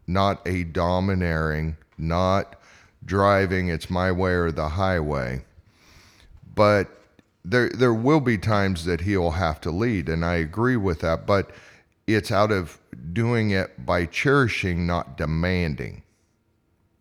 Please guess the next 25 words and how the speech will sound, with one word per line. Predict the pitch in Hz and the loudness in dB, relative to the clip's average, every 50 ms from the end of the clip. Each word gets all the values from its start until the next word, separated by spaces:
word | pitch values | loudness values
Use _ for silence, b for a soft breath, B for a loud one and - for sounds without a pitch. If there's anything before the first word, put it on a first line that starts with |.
| _ _ - | _ _ -8
You | 90 95 85 | -6 -2 0
don't | 101 110 113 120 - - - _ _ - - - | 2 2 2 0 -2 -6 -12 _ _ -20 -12 -6
lead | 78 95 107 117 127 120 113 104 101 85 - | -4 0 0 2 2 2 2 0 0 -2 0
by | 85 85 82 82 | 0 0 0 0
demanding. | 76 82 78 82 87 92 87 80 76 62 60 55 55 - b b b b b b b b b b b b b b | -2 -2 -2 0 0 0 0 -2 -4 -6 -8 -12 -16 -18 b b b b b b b b b b b b b b
The | - 113 117 | -2 0 2
next | 120 131 143 139 - - - | 4 4 4 2 0 -2 -2
one, | 110 104 95 92 90 82 80 - - - | -2 0 0 0 -2 -4 -6 -10 -16 -14
"Husbands, | - - 143 143 147 156 147 151 165 160 156 123 101 | -4 2 4 4 4 4 2 0 -2 0 0 -2 0
go | 104 113 117 110 101 - - | 0 2 2 2 0 -2 -2
all | - 101 117 127 135 139 - - - | -2 0 2 2 2 0 -2 -4 -4
out | - 107 113 104 92 85 80 73 - - - - _ _ _ _ _ _ _ _ _ _ _ _ _ _ _ _ _ _ _ - | -4 -2 0 0 0 0 0 -2 -4 -8 -16 -20 _ _ _ _ _ _ _ _ _ _ _ _ _ _ _ _ _ _ _ -4
in | 104 104 104 107 104 | -2 0 0 0 0
your | 101 98 98 92 90 85 | 0 0 0 0 0 -2
love | 82 80 87 98 107 113 107 95 87 85 85 80 - | -2 -2 0 0 2 2 2 2 2 0 -2 -4 -6
for | - - - 90 90 | -10 -8 -6 -4 -2
your | 87 85 87 87 | -2 -2 -2 -2
wife, | 85 85 87 85 82 78 67 58 52 - - - _ _ _ _ _ _ _ _ _ - | -2 -2 0 0 0 0 -2 -4 -8 -12 -18 -20 _ _ _ _ _ _ _ _ _ -8
exactly | - 95 85 82 95 104 104 107 - - 113 107 104 | -6 -6 -4 -2 0 2 2 0 0 -2 -2 0 0
as | 90 - | -2 -4
Christ | - - 101 101 98 90 - - - | -4 -2 -2 0 -2 -2 -6 -6 -4
did | 95 92 87 - | -4 -4 -4 -6
to | 90 | -8
the | - - 85 87 76 | -8 -6 -6 -6 -6
church. | - - 104 95 82 67 57 - - - | -6 -4 -2 -2 -2 -2 -6 -8 -14 -20